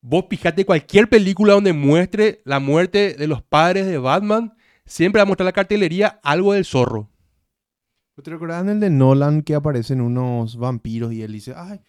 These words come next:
Speaker 2: tengo miedo, eh, salgamos acá"? Y él salía como los vampiros, que eran una chica como vampiro, ¿te recordás?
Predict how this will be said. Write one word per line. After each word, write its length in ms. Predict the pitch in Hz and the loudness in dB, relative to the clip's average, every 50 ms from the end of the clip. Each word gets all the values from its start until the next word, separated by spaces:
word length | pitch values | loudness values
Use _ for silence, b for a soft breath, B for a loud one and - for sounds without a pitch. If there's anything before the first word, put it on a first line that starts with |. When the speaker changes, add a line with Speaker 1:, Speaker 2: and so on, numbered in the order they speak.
| _ _ _ | _ _ _
Speaker 2:
tengo 180 | _ 175 185 202 | _ -14 -12 -12
miedo, 400 | 185 165 170 185 190 180 160 156 _ _ _ _ _ | -10 -10 -10 -10 -10 -10 -12 -12 _ _ _ _ _
eh, 120 | - 147 151 | -18 -16 -16
salgamos 420 | 143 - 175 160 160 170 190 202 | -14 -12 -12 -10 -10 -8 -8 -8
acá"? 220 | 185 139 151 160 156 | -10 -10 -10 -12 -10
Y 140 | 147 147 139 | -10 -10 -10
él 120 | 135 143 | -10 -12
salía 280 | 139 156 143 139 139 135 | -14 -14 -14 -12 -12 -12
como 160 | 147 151 156 | -12 -14 -12
los 80 | 165 | -12
vampiros, 480 | 165 156 139 131 - 139 139 143 151 147 | -12 -14 -14 -14 -16 -16 -14 -14 -14 -16
que 100 | 147 147 | -16 -18
eran 220 | 135 135 135 139 | -18 -18 -18 -18
una 180 | 139 143 143 143 | -18 -18 -18 -20
chica 300 | _ - 139 135 147 147 | _ -20 -20 -20 -20 -18
como 220 | 139 151 151 151 | -18 -18 -18 -18
vampiro, 380 | 151 139 131 120 131 127 127 135 | -18 -18 -18 -18 -20 -20 -20 -20
¿te 80 | 123 135 | -20 -20
recordás? 380 | 131 131 135 147 175 196 196 | -20 -18 -18 -18 -18 -20 -20